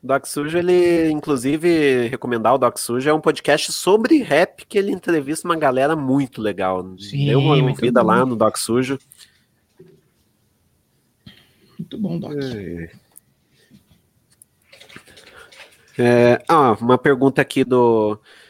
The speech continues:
Speaker 1: do, do Guilherme. Ele perguntou por que a maioria dos podcasts de música são mais focados em rock.
Speaker 2: Boa pergunta.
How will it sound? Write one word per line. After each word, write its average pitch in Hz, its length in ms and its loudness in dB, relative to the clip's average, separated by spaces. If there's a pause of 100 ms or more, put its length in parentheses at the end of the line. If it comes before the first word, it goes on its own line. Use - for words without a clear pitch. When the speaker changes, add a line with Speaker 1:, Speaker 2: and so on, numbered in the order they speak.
(140)
Speaker 1:
do, 110 240 0
do 104 120 -2
Guilherme. 98 480 -2 (240)
Ele 120 160 -2
perguntou 143 480 0
por 180 140 0
que - 120 -4
a 196 60 2
maioria 214 360 4
dos 175 140 -6
podcasts - 500 0
de 156 60 -8
música 147 380 -2
são - 160 -4
mais 151 220 2
focados 156 500 -2
em 202 160 0
rock. 123 580 0 (1200)
Speaker 2:
Boa 139 200 -10
pergunta. 190 560 -10